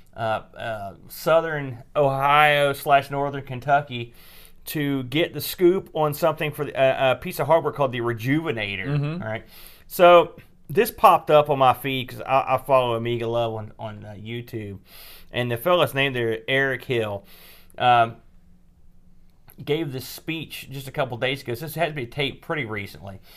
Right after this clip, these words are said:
Speaker 1: But anyway, he, one of the things he mentions is that not only have they, they, they contact this guy,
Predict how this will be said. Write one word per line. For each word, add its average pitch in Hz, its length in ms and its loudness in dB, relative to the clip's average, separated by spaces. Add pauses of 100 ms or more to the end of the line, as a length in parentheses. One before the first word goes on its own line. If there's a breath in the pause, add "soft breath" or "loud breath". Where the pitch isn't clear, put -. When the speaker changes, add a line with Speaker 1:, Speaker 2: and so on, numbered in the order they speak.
(320 loud breath)
Speaker 1:
But 156 140 4
anyway, 208 360 0
he, 160 280 -8
one 170 200 -2
of 202 60 -8
the 175 80 -6
things 165 180 -4
he 160 80 -8
mentions 165 560 -6
is 117 180 -8
that 113 380 -4
not 170 320 4
only 196 260 0
have 151 240 -2
they, 143 200 -2 (320)
they, 143 160 -4
they 135 200 -4
contact 190 680 0
this 117 160 -10
guy, 98 420 -4